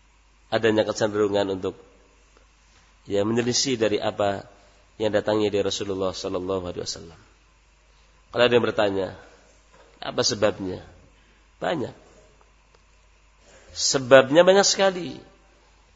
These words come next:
Ada kalanya karena ketidaktahuan terhadap sunnatul Rasul. Kalau ada yang bertanya, "Loh, kenapa mereka tidak tahu?" Tidak tahu karena tidak mau belajar. Tidak tahu karena tidak mau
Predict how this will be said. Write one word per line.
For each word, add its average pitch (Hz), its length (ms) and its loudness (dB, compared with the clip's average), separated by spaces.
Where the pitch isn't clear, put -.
Ada 151 320 10
kalanya 143 480 6
karena 180 160 6
ketidaktahuan 175 1120 4
terhadap 165 320 6
sunnatul 196 480 0
Rasul. 202 300 -4
Kalau 160 160 2
ada 175 80 2
yang 175 80 6
bertanya, 165 400 4
"Loh, 127 100 4
kenapa 214 380 0
mereka 202 240 -2
tidak 170 320 2
tahu?" 156 320 2
Tidak 101 320 -4
tahu 104 240 -6
karena 151 160 -6
tidak 180 240 -6
mau 190 80 -4
belajar. 170 480 -8
Tidak 101 320 -2
tahu 98 240 -4
karena 151 320 -2
tidak 139 320 2
mau 143 400 2